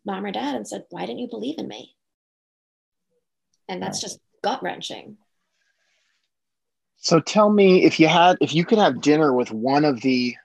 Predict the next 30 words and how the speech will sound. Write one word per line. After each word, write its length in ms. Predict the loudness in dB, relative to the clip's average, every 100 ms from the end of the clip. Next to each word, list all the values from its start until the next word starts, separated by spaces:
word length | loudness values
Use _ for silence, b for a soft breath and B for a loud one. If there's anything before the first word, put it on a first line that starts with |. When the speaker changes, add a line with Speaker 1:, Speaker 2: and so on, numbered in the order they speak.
| _
Speaker 2:
uh, 340 | -4 -2 -2 -4 -4
characters, 680 | 2 4 4 2 2 2 -2
if 160 | -4
you 80 | -2
will, 280 | 0 2 0
in 200 | -2 -4
the, 80 | -4
in 140 | -2 -2
the 80 | 0
book, 380 | 4 4 2 -4 -10 -4
uh, 220 | 0 0
who 120 | 4
would 100 | 4
it 120 | 4
be 140 | 2 0
and 100 | 0
why? 260 | -4 -6 -10 _ _ _ _ _ _ _ _ _ _ _
Speaker 1:
Uh, 560 | -4 -2 0 2 0 0
that's 300 | -2 -2 -4
to 60 | -8
suggest 380 | -6 -2 -2
that 100 | -2
I 40 | -4
haven't 300 | -2 -2 0
had 140 | -2
dinner 200 | -4 -6
with 100 | -8
some 140 | -8 -10
of 60 |
them. 160 | -10 -12